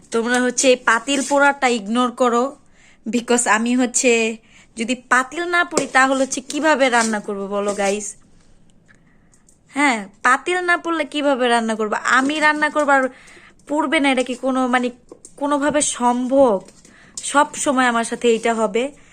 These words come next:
দেখতেছি যে অনেক পানি আছে, থুয়া আসমু, আইসা যাইতে যাইতে দেখবো একদম শুকায়া ওইটা হচ্ছে পোড়া লাগে যাবো। But কোনো ব্যাপার না,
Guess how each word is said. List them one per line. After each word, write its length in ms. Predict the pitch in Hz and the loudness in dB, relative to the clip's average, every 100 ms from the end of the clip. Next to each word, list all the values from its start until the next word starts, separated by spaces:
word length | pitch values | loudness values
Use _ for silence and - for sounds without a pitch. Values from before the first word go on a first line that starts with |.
| - - - - - | -20 -20 -20 -20 0
দেখতেছি 560 | 285 330 - 349 339 | 0 0 -2 -2 0
যে 100 | 285 | 2
অনেক 240 | 302 294 285 | 2 2 -2
পানি 300 | 311 294 302 | -2 0 0
আছে, 400 | 311 294 320 349 370 _ _ _ _ _ - | -2 -2 -2 -4 -8 _ _ _ _ _ -20
থুয়া 360 | - 294 302 302 | -6 0 4 4
আসমু, 440 | 311 285 320 427 - _ - - - - | 2 -4 -6 -6 -10 _ -20 -20 -10 -2
আইসা 280 | 277 285 | -2 0
যাইতে 260 | 262 262 269 | 2 4 4
যাইতে 180 | 262 233 | 2 2
দেখবো 240 | 214 214 | 0 0
একদম 420 | 202 202 185 190 | 0 -2 -4 -10
শুকায়া 480 | 180 - 220 233 247 | -8 -8 -4 -2 0
ওইটা 180 | 233 208 | 0 -2
হচ্ছে 180 | 208 214 | -6 -8
পোড়া 240 | - 226 | -6 -4
লাগে 240 | 233 220 214 | -4 -4 -4
যাবো। 240 | 220 226 - - - - - _ - | -4 -6 -12 -20 -20 -20 -20 _ -6
But 120 | 214 208 - | -4 -4 -8
কোনো 180 | - 247 | -4 0
ব্যাপার 340 | 226 233 269 262 | 2 2 2 0
না, 320 | 262 285 | 2 0